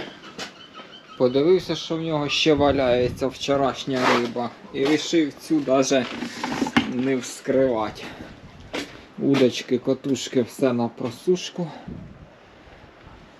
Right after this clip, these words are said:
Спінінги, пасіони мої трьохметрові красавчики теж лежать,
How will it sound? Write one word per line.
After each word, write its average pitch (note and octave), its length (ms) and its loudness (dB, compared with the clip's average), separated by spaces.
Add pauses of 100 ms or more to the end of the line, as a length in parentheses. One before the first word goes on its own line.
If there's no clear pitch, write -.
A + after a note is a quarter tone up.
(200)
Спінінги, D3+ 720 0 (480)
пасіони C#3 600 4
мої C3 280 0
трьохметрові B2 760 0
красавчики A#2 760 -4
теж A2+ 280 -2
лежать, A2+ 560 -2